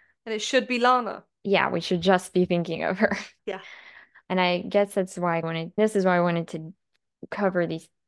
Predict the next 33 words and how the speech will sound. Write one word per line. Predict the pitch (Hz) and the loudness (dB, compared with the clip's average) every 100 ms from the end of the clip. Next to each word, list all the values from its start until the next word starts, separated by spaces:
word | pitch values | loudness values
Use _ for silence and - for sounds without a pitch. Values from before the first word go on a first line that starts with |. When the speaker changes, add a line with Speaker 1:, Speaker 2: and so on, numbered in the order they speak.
| _ - | _ -4
Speaker 2:
three | 170 | -2
women | 165 160 160 | -2 -4 -4
that | 160 - | -6 -6
we | 165 | -6
have, | 175 175 170 165 - | -2 0 0 -2 -8
because | 165 - 160 156 - - _ _ _ _ _ _ _ _ _ - | -8 -4 -2 -2 -6 -18 _ _ _ _ _ _ _ _ _ -6
it, | 175 - - - | -4 -6 -10 -4
it's | 180 185 | -4 -6
time | - 226 220 226 196 | -2 2 4 4 2
to | - 170 | -2 -4
just | 160 | -4
think | - 160 | -4 -4
about | 156 160 131 160 | -2 0 -2 -2
them | 160 156 156 151 - | -2 -2 -8 -12 -8
as | 156 151 156 - | -8 -8 -10 -8
women | 170 160 156 156 160 | -4 -4 -4 -8 -8
and | 165 170 | -10 -8
as | 160 - | -8 -8
people. | - 165 160 165 156 156 175 - | -8 -8 -4 -2 -2 -2 -8 -6
And | 165 | -4
I'm | 165 | 0
glad | 165 160 | 0 0
that | 160 - | -4 -4
we | 170 | -6
did, | 170 - 165 160 - 180 180 - | -6 -2 0 0 -2 -6 -10 -6
but | 165 160 - _ _ _ - | -4 -2 -6 _ _ _ 0
there's | 196 | 0
so | - 214 | 2 2
many | 214 185 | 4 2
different | 180 - - | 0 -4 -4
things | 160 160 170 - | -2 -2 -4 -4
to | - 170 | -2 0
unpack | 160 160 - 156 160 - | 0 -2 -2 0 -2 -8